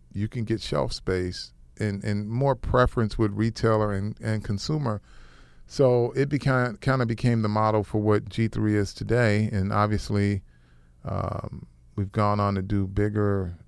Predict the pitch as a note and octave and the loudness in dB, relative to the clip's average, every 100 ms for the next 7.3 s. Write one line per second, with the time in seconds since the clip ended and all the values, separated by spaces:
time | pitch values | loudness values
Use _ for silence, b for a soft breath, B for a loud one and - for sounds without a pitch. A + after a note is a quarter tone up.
0 | G#2 G#2 G2+ F#2+ G#2 G2+ F#2+ F#2+ G2 G2 | -4 0 0 -2 -2 -2 -2 -2 -2 -2
1 | F#2+ G2+ G#2 G#2+ F#2+ F2 - G2 F#2+ - | -2 -2 -2 -2 -2 -6 -2 0 0 -4
2 | b b b b - - - - A#2 - | b b b b -10 -6 -6 -8 -12 -16
3 | - - G2+ G#2+ A2 - A#2+ A2 G#2 G#2 | -20 -8 0 2 2 -2 -2 0 2 0
4 | G#2 G#2+ - - - - - - - G2+ | -4 -10 -16 -20 -20 -20 -20 -20 -14 -6
5 | G#2 G#2 G#2 G#2 - - - - - - | 0 2 2 0 -8 -20 -20 -20 -20 -20
6 | - - - - - - A2+ - G#2 - | -20 -20 -20 -20 -4 2 2 2 -4 -4
7 | G2+ F#2+ | -2 -2